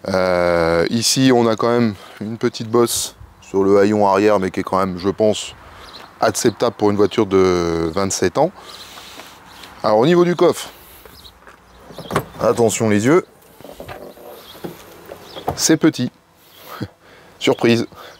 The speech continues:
Le conducteur, c'est souvent celui qui souffre le plus, donc on a quelques marques d'usure, mais rien de très grave.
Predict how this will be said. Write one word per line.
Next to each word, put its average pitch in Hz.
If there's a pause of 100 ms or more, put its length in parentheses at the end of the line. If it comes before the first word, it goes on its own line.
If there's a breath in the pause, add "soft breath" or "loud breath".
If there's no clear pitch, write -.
(120)
Le 117
conducteur, 117
c'est 107
souvent 104
celui 107
qui 92
souffre 113
le 104
plus, 131
donc 98
on 95
a 95
quelques 104
marques 107
d'usure, 110 (400 loud breath)
mais 123
rien 139
de 139
très 135
grave. 107